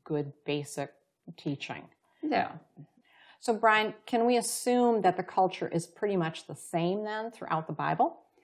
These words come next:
Speaker 2: N-, not exactly. I mean, if you think about even just the United States,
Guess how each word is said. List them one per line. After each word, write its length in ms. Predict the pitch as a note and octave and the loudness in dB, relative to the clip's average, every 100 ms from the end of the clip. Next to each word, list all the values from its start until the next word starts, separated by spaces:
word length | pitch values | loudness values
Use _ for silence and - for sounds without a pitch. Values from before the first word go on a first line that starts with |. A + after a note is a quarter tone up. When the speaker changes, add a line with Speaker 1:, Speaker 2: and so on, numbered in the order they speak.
| _ _ _ _ | _ _ _ _
Speaker 2:
N-, 500 | F3 G#3+ A3 A3 G3+ G3 | 0 2 2 2 0 2
not 240 | A#3 B3 | 6 8
exactly. 600 | F#3+ D#3+ C#3+ - - - - | 6 8 6 6 -6 -12 -2
I 80 | G3+ | 0
mean, 180 | G3+ | 2
if 40 | G3+ | 0
you 40 | G#3 | -2
think 240 | B3+ B3 | -2 2
about 540 | G#3 F#3+ F3 E3 C#3+ - | 6 8 8 6 2 0
even 380 | E3 D#3+ D#3 | 2 4 2
just 340 | D3+ D#3 C#3+ - | 2 2 2 2
the 80 | D3 | 4
United 300 | D3+ D3 C#3+ | 6 4 2
States, 540 | - - - - - | 0 0 -2 -8 -8